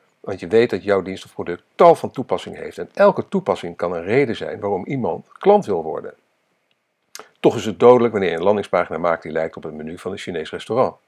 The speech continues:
Maar er is een oplossing voor dit probleem. Om dat goed uit te leggen gebruik ik een mooie analogie bedacht door Sean de Souza. Hij vergelijkt de landingspagina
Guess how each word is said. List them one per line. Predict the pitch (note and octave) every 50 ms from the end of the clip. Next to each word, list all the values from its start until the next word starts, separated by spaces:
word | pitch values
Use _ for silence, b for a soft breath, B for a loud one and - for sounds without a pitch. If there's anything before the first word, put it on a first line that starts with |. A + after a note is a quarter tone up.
| _ _ _ _ _ _ _ _ _ _ _ _ _ _ _ _
Maar | - D#3+ E3+ E3 - -
er | - C#3 -
is | - C#3+ B2+
een | C3 G#2+
oplossing | E2 - D#2+ D#2 - - E2+ -
voor | F2
dit | - - -
probleem. | - D#2 D2+ D2 D2 - - - _ _ _ _
Om | _ A#2 C3
dat | D3 C3 -
goed | - - -
uit | - D#3 F3 E3
te | -
leggen | G2 F2+ E2+ - -
gebruik | - - - A2 G2 F#2+ -
ik | - -
een | F2+ E2+
mooie | F#2 A2+ C#3 D#3 C#3 B2
analogie | A2+ G#2 F#2 E2 D#2+ - - C#3+ C#3
bedacht | A#2+ G#2+ G#2+ A2 G2+ - -
door | G#2+ G2 E2+ -
Sean | - - - - G#2 G2
de | F#2+ F2+
Souza. | - - - A#2+ G2 F2+ - - B B B B B B B B
Hij | A#2 C#3+ E3+
vergelijkt | - D#3 - C#3 C3 B2+ B2+ -
de | -
landingspagina | G2 G#2+ C#3 D#3+ D#3+ C3 - - A#2+ A2 A2 F#2+ A2+ A2 A#2 C#3 -